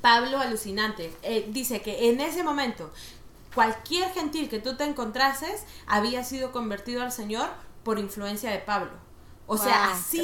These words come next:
Speaker 3: Pablo
Speaker 1: de
Speaker 3: es
Speaker 1: fuerte
Speaker 3: alucinante.
Speaker 1: era, era lo, el tema de Pablo. Entonces,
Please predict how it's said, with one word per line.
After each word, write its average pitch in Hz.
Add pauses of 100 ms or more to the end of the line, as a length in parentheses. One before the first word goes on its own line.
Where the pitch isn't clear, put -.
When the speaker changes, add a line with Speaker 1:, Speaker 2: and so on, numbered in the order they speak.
Speaker 3:
Pablo 349
Speaker 1:
de -
Speaker 3:
es -
Speaker 1:
fuerte 277
Speaker 3:
alucinante. 226
Speaker 1:
era, 226
era 226
lo, 208
el 196
tema 214
de 180
Pablo. 185
Entonces, 202